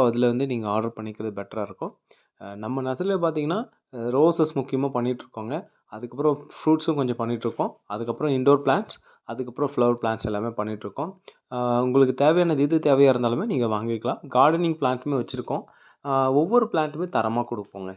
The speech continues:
இப்ப பார்க்குறது வந்து பார்த்தீங்கன்னா, ஆஸ்டர். ஆஸ்டர்ன்னு சொல்லக்கூடியது வந்து பார்த்தீங்கன்னா, விதவிதமான ஒரு பூக்கள் கொண்ட ஒரு பூக்கள் தான். அ,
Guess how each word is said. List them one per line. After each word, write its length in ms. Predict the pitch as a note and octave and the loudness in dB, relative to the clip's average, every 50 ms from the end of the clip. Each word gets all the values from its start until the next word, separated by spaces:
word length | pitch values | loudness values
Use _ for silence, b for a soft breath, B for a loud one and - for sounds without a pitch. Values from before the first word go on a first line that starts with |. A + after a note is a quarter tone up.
| _ _ | _ _
இப்ப 220 | - C3 - F#3+ F#3+ | -10 -8 -6 -6 -2
பார்க்குறது 400 | E3 D3+ D#3+ D#3+ D3+ D#3 C#3 C3 | -2 0 0 0 0 0 0 0
வந்து 160 | B2+ C#3 C#3 | 0 -2 -2
பார்த்தீங்கன்னா, 400 | C#3+ A#2 G#2 A2+ A#2+ A#2+ G#2+ G2+ | -4 -4 -6 -4 -6 -6 -4 -4
ஆஸ்டர். 380 | G2+ A2 G#2+ - - G#2 G2+ - b b b b b b b | -4 -4 -4 -4 -6 -6 -6 -6 b b b b b b b
ஆஸ்டர்ன்னு 520 | A2 A#2 C#3+ D3 - - D#3 D#3 D#3+ D#3+ D#3 | 4 4 4 4 4 4 4 4 4 2 0
சொல்லக்கூடியது 420 | C#3 C3 C3 B2+ B2 A#2+ A2+ A#2 | 0 2 2 2 2 0 0 -2
வந்து 140 | A#2 A#2 A#2 | -2 -4 -4
பார்த்தீங்கன்னா, 340 | A#2+ G#2+ G#2+ A2+ C3 F#3 C4 - _ _ _ _ - | -6 -6 -6 -6 -6 -6 -8 -10 _ _ _ _ -16
விதவிதமான 640 | A#2 G#2+ A#2 A2+ D3 C#3+ C#3 C#3+ C3+ C3+ C3+ C#3+ C#3+ | -12 -6 -2 -2 0 0 0 0 0 0 0 0 0
ஒரு 160 | C3+ B2 A#2+ | 0 0 -2
பூக்கள் 320 | A#2+ - C3 B2 - B2+ A#2+ | -2 -4 -8 -4 -4 -4 -4
கொண்ட 260 | B2 A#2 A2 A#2 A#2+ | -4 -4 -4 -2 -2
ஒரு 160 | A2+ G#2+ G#2+ | -2 -2 -4
பூக்கள் 320 | - A2+ G#2+ - G#2+ G#2+ G#2+ | -6 -10 -12 -8 -6 -6 -4
தான். 180 | A#2 - - _ b b b b b b - | -4 -6 -8 _ b b b b b b -8
அ, 60 | A#2 | -6